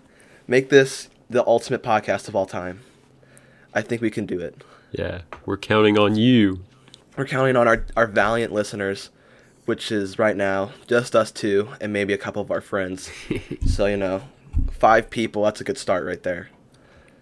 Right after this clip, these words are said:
Speaker 2: Yeah, I mean, it's better than zero people, so I think we're, we're doing all right.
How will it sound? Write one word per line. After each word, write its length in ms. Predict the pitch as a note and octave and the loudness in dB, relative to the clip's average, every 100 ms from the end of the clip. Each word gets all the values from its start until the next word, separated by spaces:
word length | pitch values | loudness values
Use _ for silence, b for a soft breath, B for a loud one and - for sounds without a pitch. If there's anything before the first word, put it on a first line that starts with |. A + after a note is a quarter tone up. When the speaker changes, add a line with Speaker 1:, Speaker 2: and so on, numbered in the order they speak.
| - | -8
Speaker 2:
Yeah, 300 | F#2+ F2+ F#2 G#2+ | -6 -6 -8 -10
I 60 | |
mean, 220 | G2+ G2+ | -2 2
it's 120 | G#2 - | 2 6
better 240 | A#2+ B2+ | 8 8
than 200 | A2+ G2+ | 8 4
zero 260 | F#2 F2+ E2+ | 2 2 0
people, 380 | E2+ E2+ E2+ | -4 -4 -6
so 200 | E2 F#2 F2 | -6 -6 -6
I 40 | |
think 240 | - F#2+ | -4 -6
we're, 320 | F#2+ F2+ F#2 G2 | -2 -2 -4 -6
we're 100 | G2 | -2
doing 220 | F#2+ F2+ | 0 0
all 140 | F2 | -2
right. 240 | E2+ E2+ | -4 -8